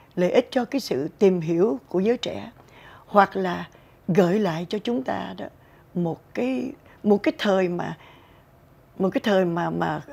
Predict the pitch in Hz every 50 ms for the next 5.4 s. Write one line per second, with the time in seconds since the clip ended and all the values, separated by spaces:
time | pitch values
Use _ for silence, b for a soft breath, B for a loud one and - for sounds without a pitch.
0 | 254 - 254 254 254 247 247 247 247 247 247 247 - - 285 302 - - - -
1 | 220 226 214 190 185 165 - B B B B B B 262 277 240 220 - 294 285
2 | 208 208 - - 311 - - 233 208 196 208 202 196 - 233 254 - 269 - -
3 | 202 196 202 233 233 240 269 - - 277 302 262 240 233 180 - - 170 202 233
4 | 254 262 269 - 240 247 285 - 196 175 B B B B B B B 175 190 175
5 | - 202 220 226 233 233 226 208